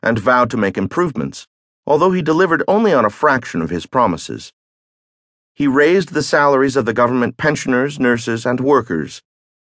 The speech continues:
His ill-conceived plan to give every Iranian the equivalent of forty dollars per month in cash in lieu of some subsidies backfired on the economy by creating massive liquidity,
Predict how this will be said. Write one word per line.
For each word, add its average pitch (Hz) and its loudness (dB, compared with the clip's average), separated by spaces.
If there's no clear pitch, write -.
His 117 0
ill-conceived 131 0
plan 127 0
to 107 -4
give 117 0
every 123 0
Iranian 113 2
the 104 0
equivalent 107 0
of 113 -6
forty 139 0
dollars 113 0
per 107 -4
month 117 0
in 107 -2
cash 117 0
in 113 0
lieu 120 4
of 104 -2
some 113 2
subsidies 98 -2
backfired 101 0
on 95 2
the 92 0
economy 110 0
by 123 2
creating 117 -2
massive 117 0
liquidity, 110 -4